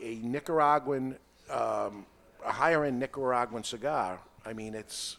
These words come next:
all profit. The, the, the tobacco itself costs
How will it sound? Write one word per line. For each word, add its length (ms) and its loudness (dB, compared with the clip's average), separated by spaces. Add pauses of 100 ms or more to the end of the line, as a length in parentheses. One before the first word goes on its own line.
(240)
all 120 -12
profit. 480 -14 (960)
The, 240 -10 (100)
the, 80 -18 (240)
the 80 -8
tobacco 500 0
itself 400 4
costs 420 0